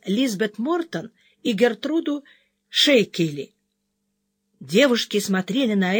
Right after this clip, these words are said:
Эмбер во все глаза, открыв рот, полные возмущения, любопытства, разъяренные от зависти.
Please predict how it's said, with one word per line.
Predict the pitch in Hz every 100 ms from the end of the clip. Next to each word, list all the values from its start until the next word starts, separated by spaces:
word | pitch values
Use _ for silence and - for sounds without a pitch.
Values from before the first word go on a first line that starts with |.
| 262
Эмбер | 196 170 151 - - -
во | - 196
все | - 277 262
глаза, | 175 170 165 349 311 - _ _ _ _ _
открыв | - 214 - 277 320 -
рот, | 330 330 226 - _ _ _ _ _ -
полные | 262 277 285
возмущения, | 247 240 269 277 - 311 214 160 151
любопытства, | 156 220 302 320 320 269 - - - - - -
разъяренные | 196 240 180 311 339 349 302 269 254
от | 185
зависти. | 160 220 170 156 - - -